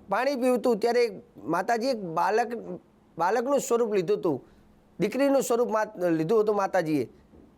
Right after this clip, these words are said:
ત્યારે શંકરાચાર્ય કહે છે કે "બેટા, મને આ પાણી આપ." ત્યારે એ દીકરી કહે છે કે "તમે જાતે લઈ લો."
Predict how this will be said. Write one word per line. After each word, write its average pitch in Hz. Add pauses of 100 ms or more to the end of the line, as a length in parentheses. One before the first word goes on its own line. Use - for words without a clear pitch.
ત્યારે 202
શંકરાચાર્ય 208
કહે 202
છે 190 (640)
કે 185 (160)
"બેટા, 196
મને 247
આ 240
પાણી 220
આપ." 208 (1400)
ત્યારે 208 (280)
એ 196
દીકરી 220
કહે 226
છે 214
કે 220
"તમે 214
જાતે 190
લઈ 269
લો." 233